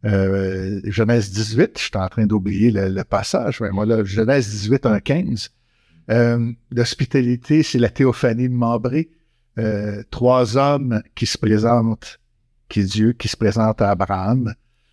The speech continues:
et qui les accueille. Et, et de fait, quand on va en reparler en grec après ça, de cette hospitalité-là,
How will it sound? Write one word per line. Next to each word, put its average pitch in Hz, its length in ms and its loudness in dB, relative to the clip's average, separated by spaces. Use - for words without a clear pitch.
et 107 80 0
qui - 180 -2
les 110 220 2
accueille. 92 460 0
Et, 113 220 -2
et 117 40 2
de 117 140 2
fait, 151 200 -2
quand 131 240 -4
on 127 100 2
va 127 120 0
en 123 80 2
reparler 127 480 0
en 120 180 2
grec 104 340 -2
après 110 220 -2
ça, - 180 0
de 104 140 -2
cette - 460 -4
hospitalité-là, 107 1080 0